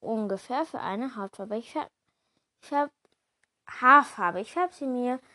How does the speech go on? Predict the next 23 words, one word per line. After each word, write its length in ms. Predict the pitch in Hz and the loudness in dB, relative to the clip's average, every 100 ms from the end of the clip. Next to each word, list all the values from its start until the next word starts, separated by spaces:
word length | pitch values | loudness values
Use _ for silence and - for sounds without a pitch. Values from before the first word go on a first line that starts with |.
| _ _ | _ _
hab, 140 | - 294 - _ _ - | -6 -6 -6 _ _ -10
äh, 240 | - 180 - _ | -6 -6 -8 _
lieb, 360 | 240 233 240 247 _ | -8 -4 -6 -8 _
am 440 | - 214 214 202 196 | -6 -4 -4 -6 -4
liebsten 500 | 247 403 - - 285 | 0 -2 -2 -10 -4
bunte 240 | 262 269 | -2 -2
Haare, 220 | 247 226 | -4 -4
dunkle 400 | 233 349 381 320 | -4 -6 -6 -6
Haare, 280 | 262 254 254 | -4 -2 -4
normal, 320 | 349 349 311 311 - - | -4 -4 -4 -6 -12 -16
dunkelbraune, 720 | - 381 320 302 269 226 240 247 | -4 -2 0 -4 -2 -2 -2 -6
dunkelblonde, 680 | - 269 277 247 214 214 214 | -6 -4 -4 -4 -4 -4 -6
sowas. 440 | - 185 156 156 - _ _ _ _ _ _ _ _ | -8 -8 -6 -8 -12 _ _ _ _ _ _ _ _
Braun 400 | - 247 262 311 | -8 0 2 2
bis 320 | 302 - - - | -2 -6 -16 -12
hellblond. 1120 | 214 202 214 - 240 214 - _ _ - - _ _ _ _ _ _ _ - | -4 -2 -4 -6 -10 -10 -12 _ _ -20 -20 _ _ _ _ _ _ _ -14
Braun 440 | - 180 226 233 | -4 0 0 0
bis 360 | 214 226 - - | -2 -2 -4 -6
hellblond. 680 | 202 226 208 240 226 196 - - | -2 -2 -4 -4 -6 -8 -16 -12
Das 300 | - 233 - - | -8 -8 -10 -16
passt 400 | - 196 - - | -12 -12 -12 -8
irgendwie. 280 | 240 269 - - _ _ _ - | -6 -6 -8 -18 _ _ _ -4
Jetzt 340 | 339 370 - | -2 -2 -6